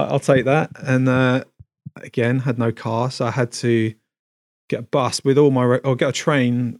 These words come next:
to Manor House with all my records.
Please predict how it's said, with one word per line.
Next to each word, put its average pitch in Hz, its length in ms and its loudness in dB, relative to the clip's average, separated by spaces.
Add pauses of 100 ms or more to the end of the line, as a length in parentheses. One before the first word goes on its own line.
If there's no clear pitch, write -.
(120)
to 117 300 -2
Manor 120 300 -2
House 107 520 -6 (160)
with 117 100 -4
all 117 60 0
my 117 200 0
records. 110 680 -4